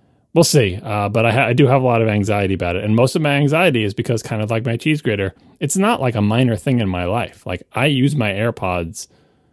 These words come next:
probably more than any other single Apple thing, 'cause I use them when I'm sitting down on my computer sometimes, uh, because I just have them in my ears all the time, you know? I use them as microphones to talk at work, right? When I'm, you know, doing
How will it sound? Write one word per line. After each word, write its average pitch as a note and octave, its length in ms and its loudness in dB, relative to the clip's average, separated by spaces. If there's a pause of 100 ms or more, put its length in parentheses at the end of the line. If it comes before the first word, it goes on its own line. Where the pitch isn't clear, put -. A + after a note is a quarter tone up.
(600)
probably B2+ 400 2
more A2 320 6
than G2 160 0
any G#2+ 260 2
other G2 240 -2
single F#2 560 -2 (120)
Apple G2+ 340 -6
thing, A2+ 340 -4
'cause F#2 140 -4
I F2+ 60 -2
use G2+ 240 0
them G2 260 -2
when F#2+ 140 -2
I'm F#2+ 60 -2
sitting F#2+ 220 -4
down F2+ 140 -4
on F2+ 80 -4
my E2+ 80 -4
computer G#2+ 380 -6
sometimes, F3 640 -2 (160)
uh, A2 240 -2
because A2 160 -2
I A#2+ 60 2
just C#3 120 0
have E3+ 120 2
them F3+ 80 2
in F3+ 60 2
my E3+ 80 2
ears G3+ 420 -2
all C#3 120 2
the D#3 60 -4
time, F#3+ 440 -4
you A2+ 100 -4
know? A#2 280 -4
I G#2 100 -2
use A#2 180 2
them A2+ 180 2
as A2 180 0
microphones B2 540 -2
to D3+ 80 -10
talk B2 460 -6
at A#2 160 -2
work, C#3 380 0 (100)
right? A#2+ 200 0
When A2+ 120 -2
I'm, G#2 240 -2
you A2+ 80 -2
know, G2+ 100 0
doing G#2+ 460 0